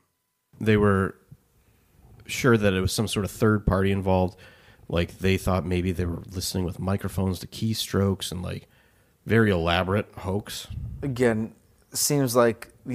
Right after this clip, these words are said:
Speaker 2: know, the simplest answer could be the tr-, not this weird conspiracy.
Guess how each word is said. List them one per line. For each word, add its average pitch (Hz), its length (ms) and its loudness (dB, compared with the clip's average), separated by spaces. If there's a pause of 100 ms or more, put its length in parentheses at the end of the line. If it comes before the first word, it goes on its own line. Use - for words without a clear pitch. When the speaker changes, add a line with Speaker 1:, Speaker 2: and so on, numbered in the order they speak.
Speaker 2:
know, 117 40 -2
the 107 100 -4
simplest 113 420 -4
answer 104 320 -8
could 104 160 -10
be 107 80 -6
the 101 100 -8
tr-, - 200 -8
not 120 200 -2
this 113 220 -8
weird 120 280 -2
conspiracy. 113 760 -6